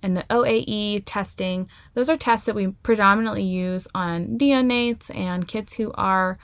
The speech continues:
six months or, of age and younger. That's mostly because those babies have to be asleep.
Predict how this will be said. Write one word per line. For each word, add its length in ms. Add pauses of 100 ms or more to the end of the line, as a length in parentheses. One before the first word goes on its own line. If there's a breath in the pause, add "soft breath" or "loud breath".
(200 soft breath)
six 280
months 200
or, 220
of 160
age 500
and 420
younger. 640 (520 loud breath)
That's 260
mostly 360
because 360
those 200
babies 400
have 140
to 80
be 140
asleep. 600